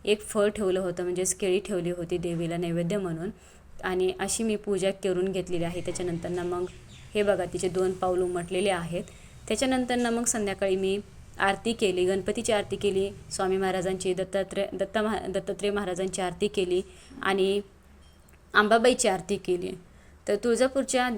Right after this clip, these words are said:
अंबाबाईची आरती करून मग मी लक्ष्मी कुंचमची पण सेवा केली होती, तर महालक्ष्मीची पण आरती केली. मी ही जी आहे ही नवरात्रीसाठीच मागवलेलं आहे धनलक्ष्मी कुंचम, तर धनलक्ष्मी कुंचमची पण मी पूजा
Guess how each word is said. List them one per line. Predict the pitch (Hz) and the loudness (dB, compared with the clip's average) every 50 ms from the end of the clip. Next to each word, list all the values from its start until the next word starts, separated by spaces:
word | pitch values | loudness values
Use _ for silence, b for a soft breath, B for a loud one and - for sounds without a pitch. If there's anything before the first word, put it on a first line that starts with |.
| - - - | -6 -2 0
अंबाबाईची | 196 208 202 202 196 202 202 202 - 220 214 | 0 2 4 4 4 2 2 0 0 -2 0
आरती | 208 208 190 196 185 175 214 | 0 0 0 -2 0 -2 -2
करून | 208 - 196 185 185 180 185 | -2 0 0 0 2 2 2
मग | 185 185 | 2 2
मी | 185 190 196 202 | 2 0 2 2
लक्ष्मी | 208 208 208 - - 233 240 | 2 2 2 0 -2 -2 -2
कुंचमची | - 233 226 220 - 220 226 214 - | -2 -2 -2 0 0 0 0 0 -2
पण | 214 - - 220 214 | -2 -2 -2 0 2
सेवा | 220 - - 220 190 190 196 | 2 2 2 2 2 0 -2
केली | 190 - 202 190 196 | 0 0 0 2 2
होती, | 208 196 180 170 175 180 | 2 0 0 -2 -4 -4
तर | 175 185 185 180 | -4 -4 -4 -4
महालक्ष्मीची | 196 190 202 214 196 185 185 190 - - 196 190 185 196 190 | -4 -4 -2 0 0 0 0 0 -2 -2 -2 -2 -2 -4 -4
पण | 190 196 196 | -4 -2 -2
आरती | 190 180 175 175 - 190 | -2 -2 -4 -4 -4 -4
केली. | 185 - 190 170 170 180 202 B B B B B B B - | -4 -2 -4 -2 -2 -2 -4 B B B B B B B -2
मी | 214 208 214 214 220 220 214 220 - - - - - - - - - - - - - | 0 2 4 4 4 4 2 0 -4 -8 -16 -20 -20 -20 -20 -20 -20 -20 -18 -14 -8
ही | 220 - 247 247 | -4 -2 0 0
जी | 208 247 262 | 2 4 4
आहे | 240 220 208 214 190 | 4 4 2 0 -2
ही | 185 185 196 196 | -2 -2 -2 -2
नवरात्रीसाठीच | 202 202 202 196 202 202 208 220 233 220 - 208 - - 214 214 - | 0 0 2 2 2 0 0 0 2 2 2 2 0 0 -2 -2 0
मागवलेलं | 214 190 185 165 180 185 185 185 185 | 0 0 0 0 0 0 2 2 0
आहे | 185 170 185 185 | 0 0 -2 -2
धनलक्ष्मी | 175 196 185 170 180 180 - - 196 190 185 | -2 -2 -2 -2 -2 -2 -2 -2 -2 -2 -2
कुंचम, | 180 - 185 175 170 - - 180 185 185 B B B B B - | -2 -4 -6 -6 -4 -6 -6 -6 -6 -8 B B B B B -6
तर | 196 | -2
धनलक्ष्मी | 190 214 202 190 185 190 190 - 202 202 | 0 0 2 2 2 0 0 -2 -2 -2
कुंचमची | 202 - 190 190 185 - 190 185 185 180 185 | -2 -2 -2 -2 -2 -2 -2 -2 -2 -2 -4
पण | 180 180 185 185 | -4 -4 -2 -2
मी | 185 190 | 0 -2
पूजा | 196 185 - 202 202 185 175 190 | -2 -2 -2 -2 -2 0 0 -2